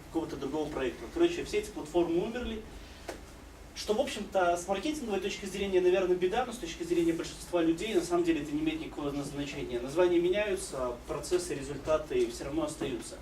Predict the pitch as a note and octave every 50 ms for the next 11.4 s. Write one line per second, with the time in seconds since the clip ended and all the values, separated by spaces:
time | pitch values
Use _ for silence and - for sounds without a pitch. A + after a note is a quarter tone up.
0 | - - - - - - - - - - - - G3+ F#3+ - - - F3+ E3+ E3
1 | E3 - E3+ D#3+ - - - - - C#3+ - E3 - - F4 E3+ - - F#3+ G#3
2 | C#4 D#4 D4 A#3+ F#3+ - - F#3 F3+ - - C#3+ B2 B2+ - - - - - -
3 | - - - - - - - - - - - - - - - - E3+ F#3 F#3+ F3+
4 | - - - - F3 G#3 A3 - B3+ A#3+ - - E4+ - - - D3 - - D#3+
5 | D#3+ D#3+ D#3+ E3 D#3+ D#3 D#3 - - D#3 - - A3+ G#3+ F#3 E3 D3+ - - F3+
6 | F#3 F3+ E3+ D#3+ C#3+ - - - - - - - E3 E3 - D#3 C#3+ D#3+ D#3+ -
7 | - - - E3 - - G3+ F#3+ F3 D3+ D3+ - E3 D#3 D#3 - C#3 - G3+ G3
8 | - - E3+ D#3+ D3+ D3 D3 C#3+ C#3+ F#3 G3+ G3+ - - B2 - - - - -
9 | E3+ - F3 F3+ F3 D#3+ D#3 D3+ D3+ - F#3+ F#3+ F#3 E3 D#3 D3+ D3+ C#3+ C#3+ D3
10 | D3+ D3 D3+ E3+ F3 E3+ E3+ - - - - - - E3 D#3 D3+ C#3+ C#3+ D3+ D3
11 | B2+ A#2+ - - B2 A2 G#2 G2+